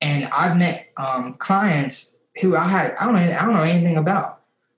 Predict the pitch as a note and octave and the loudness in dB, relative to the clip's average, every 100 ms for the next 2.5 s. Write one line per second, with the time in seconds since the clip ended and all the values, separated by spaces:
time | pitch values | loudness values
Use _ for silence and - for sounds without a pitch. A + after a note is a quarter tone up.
0 | - C#3+ C3+ B2+ D3+ D3+ C#3+ C3 C#3 C#3 | -4 -2 -2 0 2 2 0 0 0 0
1 | C3+ C3+ B2 A#2 - - - - E3+ E3 | 0 -2 -6 -8 -12 -12 -12 -2 -2 0
2 | C3 B2 B2 A2+ | -2 -2 -4 -6